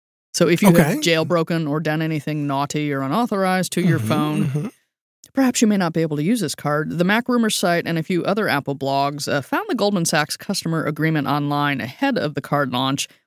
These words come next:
Speaker 1: and they went, uh, on to report that to get an Apple Card, you have to apply and be approved for it on your own iPhone, and you can't have additional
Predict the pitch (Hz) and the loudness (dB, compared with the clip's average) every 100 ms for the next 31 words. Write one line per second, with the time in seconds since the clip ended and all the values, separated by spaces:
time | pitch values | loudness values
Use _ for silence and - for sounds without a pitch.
0 | _ _ - 277 466 370 277 - 180 170 | _ _ 0 2 2 0 -2 0 2 2
1 | 170 175 175 151 160 143 147 135 151 170 | 0 -2 -2 -2 -2 -2 -2 -4 -6 -6
2 | 165 123 160 180 - 151 151 139 143 143 | -6 -2 -2 -2 -4 -2 -2 0 -2 -2
3 | 143 135 - 175 170 151 143 147 139 - | -4 -2 0 2 2 0 -2 -4 -4 -2
4 | 381 339 - 170 160 - 147 147 131 196 | -2 0 -2 0 0 0 -2 -2 -2 -2
5 | 202 131 135 131 143 143 156 156 143 165 | -2 0 -2 -2 -4 -4 -2 -4 -2 -2
6 | 156 143 147 135 139 | -2 -2 -4 -4 -6